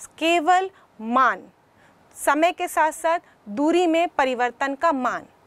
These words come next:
तो उसकी चाल नियत है। लेकिन यदि हम वेग की बात करें तो उसकी दिशा में परिवर्तन हो रहा है। तो जब हम वेग ज्ञात करते हैं तो किसी भी, आ, वक्र का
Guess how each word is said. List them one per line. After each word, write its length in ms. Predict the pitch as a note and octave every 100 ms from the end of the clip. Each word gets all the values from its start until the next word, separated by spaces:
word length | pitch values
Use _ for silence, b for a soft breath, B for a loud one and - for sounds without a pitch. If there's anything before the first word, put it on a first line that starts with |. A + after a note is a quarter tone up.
| b b b
तो 120 | A4 A4+
उसकी 360 | F4 - G4+
चाल 460 | G4 - D#4 F#4+ A4+
नियत 380 | D#4+ A#3 G3+ -
है। 240 | - _ _ _ b b
लेकिन 200 | D4+ F#4+
यदि 180 | F#4+ G4+
हम 120 | F#4
वेग 260 | A#3+ D#4+ -
की 140 | G#4+
बात 300 | A#3 G3 -
करें 300 | G3 G#3 F4 _ b b -
तो 120 | F#4
उसकी 360 | - C#4 - E4+
दिशा 400 | G#3 A#3+ - B3
में 140 | D4
परिवर्तन 560 | D#4+ C4 A3+ A3+ - G3+
हो 180 | F#3 F3+
रहा 100 | -
है। 60 | - - - - -
तो 60 | F4
जब 200 | F#4+ F4+
हम 100 | E4
वेग 420 | B3 G3 D4 G4+ -
ज्ञात 260 | D#4+ A#3
करते 300 | - F#3 -
हैं 180 | F3+ F3+ _ B B B G4
तो 60 |
किसी 440 | - D#4+ C#4+ G4 F#4+
भी, 440 | D4+ F#4+ G4 G4 B B -
आ, 280 | A#3 A#3+ A#3+
वक्र 440 | G#3+ F4+ - F#4
का 240 | C4 F3+